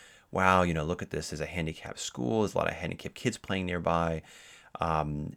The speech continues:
you know, God forbid one of them would find that weapon, find that sawed-off shotgun. There'd be shells. Um, they might hurt themselves. There might be an accident. It'd be too bad if some little girl picked up the gun and shot, killed herself, killed somebody else." At that point, Innes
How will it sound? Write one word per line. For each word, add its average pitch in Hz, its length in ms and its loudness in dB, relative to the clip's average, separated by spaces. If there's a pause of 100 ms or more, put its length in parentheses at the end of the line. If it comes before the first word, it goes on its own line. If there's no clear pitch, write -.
you 90 80 -8
know, 76 240 -6
God 95 220 0
forbid 90 340 2
one 87 100 4
of 95 60 2
them 90 100 2
would 80 140 -2
find 76 320 0
that 73 200 -4
weapon, 92 380 2
find 80 180 -4
that 71 120 -4
sawed-off 73 260 0
shotgun. 92 720 0 (420)
There'd 76 140 -6
be 76 120 -2
shells. 95 840 8 (360)
Um, 78 320 4
they 76 100 -2
might 76 180 -2
hurt 110 220 0
themselves. 85 600 4
There 76 80 -4
might 71 100 -8
be 78 60 -6
an - 80 -4
accident. 90 580 -2
It'd 87 120 -6
be - 80 -8
too - 240 -4
bad 90 340 4
if 76 80 0
some 80 220 -2
little 76 160 -2
girl 85 380 4
picked - 220 -12
up - 80 -12
the 76 80 -6
gun 87 360 2
and - 180 -4
shot, 82 460 2
killed 95 200 0
herself, 90 600 4
killed 78 200 0
somebody 76 260 -2
else." 85 440 2 (760)
At - 120 -6
that 113 220 4
point, 87 380 2
Innes 113 600 2